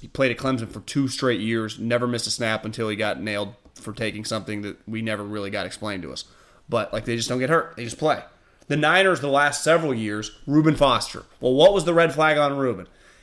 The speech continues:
At the end of the day, no one really cares that much about you screaming at a doctor at the combine if you're good. It was, they thought his shoulder was fucked up. So what happens when he gets here? Well, he couldn't practice. Why? 'Cause he had a bad shoulder. And one of the knocks was, well, the,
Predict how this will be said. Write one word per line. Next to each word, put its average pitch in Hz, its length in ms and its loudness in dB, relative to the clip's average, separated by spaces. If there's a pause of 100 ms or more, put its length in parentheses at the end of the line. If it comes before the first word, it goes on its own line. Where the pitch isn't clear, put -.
(120)
At 160 140 0
the 196 140 0
end 220 160 0
of 185 80 -2
the 185 80 4
day, 160 480 4 (760)
no 147 260 4
one 123 240 0
really 120 240 2
cares 120 260 0
that 120 180 2
much 120 300 0
about 107 280 -2
you 113 100 -4
screaming 117 420 -4
at 107 120 -2
a 101 40 -4
doctor 107 440 -2
at 101 60 -4
the 95 60 -10
combine 107 480 -2
if 101 100 -12
you're 104 80 -8
good. 104 300 -2 (360)
It 156 140 0
was, 131 320 4
they 123 180 -2
thought 120 180 0
his 101 80 -4
shoulder 104 280 -4
was 95 140 -6
fucked 90 260 -8
up. 82 140 -6
So 131 100 -2
what 151 140 4
happens 156 320 0
when 160 80 -2
he 160 60 -4
gets 190 220 0
here? 87 180 -10 (200)
Well, 135 100 -2
he 151 40 2
couldn't 185 200 2
practice. 160 380 2
Why? 120 160 2
'Cause 139 100 -6
he 147 80 0
had 143 60 2
a 120 80 -2
bad 135 220 2
shoulder. 82 380 -6 (500)
And 117 280 -2
one 156 100 2
of 165 60 0
the 160 60 0
knocks 151 280 0
was, 143 180 -4
well, 175 320 0
the, 147 80 -4